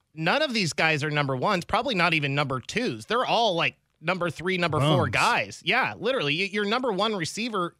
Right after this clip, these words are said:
Speaker 1: in your career, basically, has been Jason Witten, an old, worn-out tight end. I'm sorry, Dez Bryant was not great when he had, when Dak had him. Dez Bryant was slow, couldn't separate,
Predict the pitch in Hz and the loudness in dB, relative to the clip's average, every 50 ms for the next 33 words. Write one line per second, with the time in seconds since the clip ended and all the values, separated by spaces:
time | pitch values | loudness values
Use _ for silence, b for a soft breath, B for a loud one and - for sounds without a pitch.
0 | _ _ - 185 190 190 190 180 160 - - 143 143 170 220 269 277 156 143 135 | _ _ -4 -4 -2 -2 -2 -4 -6 -6 -6 -6 -6 -4 -4 -4 -2 -2 0 -2
1 | 139 - - - - 180 180 185 185 180 - 202 185 165 - - - 202 220 - | -2 -2 -6 -8 -6 -6 -4 -4 -4 -4 -4 -6 -6 -6 -6 -4 -4 -4 -4 -4
2 | - 196 160 139 185 240 277 185 180 170 175 180 - 165 185 185 180 165 - - | -6 -6 -4 -2 -2 -2 -2 -2 -4 -4 -6 -6 -4 -2 -2 -2 -2 -2 -4 -2
3 | 170 185 202 208 220 208 156 147 165 180 202 214 208 196 196 208 214 - - - | 0 0 0 0 -2 -4 -6 -6 -4 -2 -2 0 2 2 2 2 0 -2 -4 -2
4 | 196 196 190 180 170 208 254 247 196 202 - B B B B B B B B 180 | 0 0 0 0 0 0 0 0 -2 -4 -6 B B B B B B B B -6
5 | 151 247 240 214 - - 165 143 208 247 311 - - 170 165 185 233 269 311 285 | -4 -2 -2 -2 -4 -8 -8 -4 -2 -2 -2 -4 -2 0 2 2 2 2 0 -2
6 | - - 175 185 190 156 - 196 220 254 247 156 147 - _ - 156 196 240 262 | -4 -6 -4 -4 -4 -4 -2 -2 0 0 0 -2 -6 -14 _ -6 0 0 2 2
7 | 220 202 - - 160 180 185 190 190 202 190 165 151 151 156 165 165 151 - _ | 0 -2 -6 -6 -4 -2 0 0 0 0 0 0 0 0 0 0 -2 -4 -8 _
8 | _ _ - 170 180 175 147 - 165 170 185 - - 196 214 240 302 247 107 - | _ _ -4 -2 -2 0 0 2 2 2 2 2 0 0 0 2 0 -2 -4 -6
9 | - _ _ - 208 254 240 - 160 165 196 240 226 - 147 135 - - - - | -12 _ _ -2 -2 -2 -2 0 0 2 2 0 0 -2 -4 -4 -2 -2 -4 -4
10 | - 151 135 143 185 233 - 147 170 175 240 214 - - 185 170 - - 151 147 | -2 0 0 0 0 -2 -2 -4 -4 -2 -4 -4 -2 0 0 -2 -2 -2 -2 0
11 | 147 156 190 254 - - | 0 0 0 -2 -4 -10